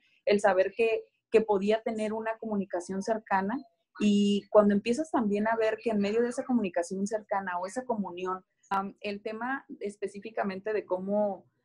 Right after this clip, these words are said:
cómo llegué a ese como encuentro, este, personal, ¿no? Eh, espiritual, fue que,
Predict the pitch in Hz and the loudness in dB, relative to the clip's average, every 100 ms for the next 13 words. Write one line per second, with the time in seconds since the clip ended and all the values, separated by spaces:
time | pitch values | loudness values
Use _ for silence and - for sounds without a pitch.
0 | _ - 208 214 226 208 175 185 185 208 | _ -4 0 0 0 2 2 2 2 0
1 | 226 208 - 180 170 170 180 180 180 202 | -4 -6 -8 -8 -8 -4 -4 -4 -4 -2
2 | 190 170 - 165 - - 165 - - - | -2 -2 -6 -12 -12 -10 -8 -8 -10 -14
3 | - - _ - 202 190 185 165 165 180 | -16 -20 _ 2 2 2 -4 0 0 0
4 | 196 175 185 247 - _ - 170 165 160 | -2 -4 -6 -8 -12 _ -10 -8 -8 -8
5 | 165 165 - 202 180 175 185 190 233 - | -6 -8 -2 -2 -2 0 2 2 -2 -2
6 | 185 - 202 190 | -2 -2 -2 -2